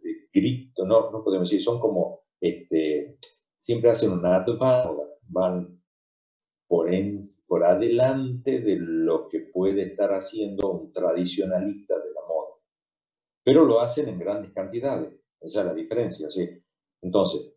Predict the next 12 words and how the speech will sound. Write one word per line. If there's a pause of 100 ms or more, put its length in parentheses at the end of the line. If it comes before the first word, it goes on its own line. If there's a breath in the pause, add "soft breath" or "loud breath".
(120)
venden
productos (120)
que
son
de,
de
mucho,
eh, (240)
de, (580)
podemos
decir, (680)
eh,